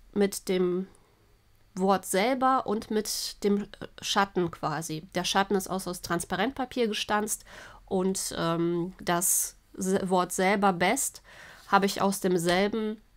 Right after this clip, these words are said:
Papiermüll ge-, gestanzt und das Ganze dreimal geschichtet mit weißen Papierresten.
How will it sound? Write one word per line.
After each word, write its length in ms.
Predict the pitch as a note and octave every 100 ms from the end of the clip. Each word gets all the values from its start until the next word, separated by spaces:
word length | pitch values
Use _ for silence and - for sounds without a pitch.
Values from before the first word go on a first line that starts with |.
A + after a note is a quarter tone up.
| _ _ _ - - - _ -
Papiermüll 500 | G3 - A#3 B3 A#3+
ge-, 280 | A3+ - G3
gestanzt 640 | G3+ - G3+ A#3+ - -
und 320 | G3+ G3 -
das 140 | G3
Ganze 340 | - F#3 - F#3+
dreimal 600 | F#3+ F#3 A3 A3 G3+ G3
geschichtet 520 | G3 - A3 - G3+
mit 340 | F#3 F3+ G3
weißen 340 | F#3+ F#3 F#3+ F#3+
Papierresten. 920 | F#3+ - A#3 A#3 A3+ - - A3+